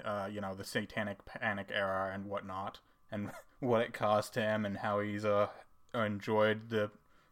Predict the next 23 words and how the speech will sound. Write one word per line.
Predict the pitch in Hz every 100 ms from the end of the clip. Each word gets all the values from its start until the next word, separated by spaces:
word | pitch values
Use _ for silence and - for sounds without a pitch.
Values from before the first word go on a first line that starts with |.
| -
hobby | 120 107 113
going | 107 107 101 104
forward | - 104 107 104
all | 98 104
the | 104
way | 107 104
into, | 98 107
you | 104 104
know, | 101 110
the |
two | 104 113
thousands | 110 98 101 107 101
and | 101
whatnot. | 101 104 101 101 - _ _ _ _ _ _ _ _
And | 113 104 104
so | - 110
that's | 113 120
when | 107 107
I | 107
was | 101
introduced | 98 95 95 98 95 -
to |
it. | 104